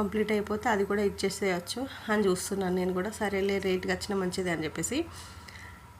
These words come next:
ఇంకా ఇప్పుడైతే కటింగ్ అయితే కంప్లీట్ అయిపోవచ్చింది. అయితే ఒకటి హ్యాండ్స్ రెండు కూడా, ఒకటేమో నార్మల్గా ఈ రెడ్దేమో ఈ హ్యాండ్స్ already డిజైన్ వచ్చింది, ఇంకొకటి ఉంది కదా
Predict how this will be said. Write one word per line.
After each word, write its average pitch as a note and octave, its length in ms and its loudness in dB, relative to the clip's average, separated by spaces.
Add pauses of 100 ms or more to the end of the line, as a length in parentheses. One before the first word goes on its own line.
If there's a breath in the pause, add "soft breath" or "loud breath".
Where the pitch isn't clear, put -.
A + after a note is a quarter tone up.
(260)
ఇంకా C4+ 160 4 (100)
ఇప్పుడైతే B3 460 6 (1300)
కటింగ్ A3+ 320 4
అయితే A3+ 160 -2
కంప్లీట్ G#3+ 360 2
అయిపోవచ్చింది. G3+ 680 2 (640 loud breath)
అయితే A#3 180 2 (100)
ఒకటి B3+ 240 0 (360)
హ్యాండ్స్ A#3 520 10 (180)
రెండు B3+ 200 4 (120)
కూడా, C#4+ 180 4 (220)
ఒకటేమో A3+ 400 4 (140)
నార్మల్గా G#3+ 440 6 (520)
ఈ - 20 4 (100)
రెడ్దేమో A#3 500 4 (360)
ఈ - 20 4 (160)
హ్యాండ్స్ G#3+ 380 4
already G3+ 260 6
డిజైన్ G3 240 2
వచ్చింది, F#3 380 2 (600 loud breath)
ఇంకొకటి A#3+ 400 0
ఉంది A3+ 200 0
కదా A3+ 180 4